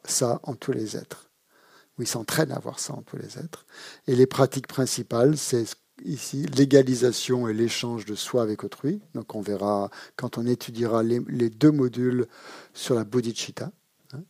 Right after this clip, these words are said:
et pour générer, pour engendrer cette, euh, fameuse bodhicitta, cet esprit d'éveil, à l'aide des, des, des méthodes qui conviennent. Et ensuite, de, d'appliquer ces, cette bodhicitta dans les six perfections,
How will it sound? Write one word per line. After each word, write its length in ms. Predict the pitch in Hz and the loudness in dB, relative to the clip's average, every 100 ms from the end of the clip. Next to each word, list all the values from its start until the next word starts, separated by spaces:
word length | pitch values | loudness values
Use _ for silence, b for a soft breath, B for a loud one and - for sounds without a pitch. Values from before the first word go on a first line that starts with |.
| - | -12
et 120 | 127 | -12
pour 220 | - 117 | -6 0
générer, 520 | 104 131 117 107 127 | 6 6 4 2 2
pour 240 | 175 135 120 | 2 2 4
engendrer 480 | 135 120 117 117 | 4 2 2 2
cette, 400 | 156 - 120 - | 2 0 -4 -4
euh, 260 | 120 110 117 | -6 -4 -6
fameuse 640 | - - 110 110 123 131 | -8 -2 -2 0 -4 -4
bodhicitta, 800 | 101 110 113 107 - 110 113 120 B B B B | -4 -2 -2 -4 -8 -6 -6 -6 B B B B
cet 220 | - - | -12 -6
esprit 280 | 117 - 120 | -6 -4 -4
d'éveil, 420 | 107 98 101 123 B B - | -2 -2 -2 -6 B B -4
à 140 | 139 | 4
l'aide 300 | 117 135 113 | 8 8 6
des, 140 | 110 107 | -8 -8
des, 300 | - 107 101 | -6 -4 -4
des 140 | 110 | -4
méthodes 460 | 113 113 - 117 117 | -2 -4 -2 -4 -4
qui 160 | - | -14
conviennent. 520 | - 113 101 95 107 101 _ _ B B B B B B - | -12 -10 -6 -6 -8 -16 _ _ B B B B B B -6
Et 100 | 117 | -4
ensuite, 520 | 98 - - 135 143 | -4 -6 -2 -2 0
de, 140 | 123 | -2
d'appliquer 760 | 113 120 - 120 - 123 135 175 | 0 -2 -2 -6 2 6 6 2
ces, 580 | 175 - - 123 110 107 | -2 -4 0 2 0 -2
cette 240 | 104 120 110 | -4 -8 0
bodhicitta 640 | 123 117 117 120 117 135 | 0 0 -2 -2 2 2
dans 160 | 131 | 2
les 120 | 117 117 | 0 0
six 200 | - 143 | 2 2
perfections, 640 | 131 - 123 - 143 226 | 2 -2 -6 -2 -2 -2